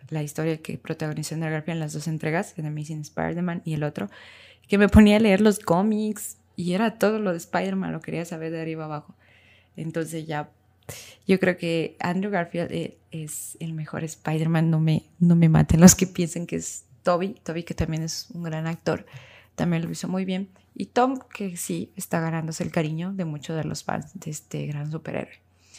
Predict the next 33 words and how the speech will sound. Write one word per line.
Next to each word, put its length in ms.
Porque, 520
bueno, 200
aquí 160
entre 220
nos, 200
las 100
cosas 220
parecen 340
que 100
entre 220
Sony 180
y 40
Marvel, 480
Marvel 460
está 240
muy 160
bien, 220
y 80
podrían 280
estar 220
mejor 260
que 100
nunca, 420
entonces 800
podrían 800
estar 280
pensando 460
en 280
unir 400
fuerzas, 500
<laughs> 40
como 360
dicen, 380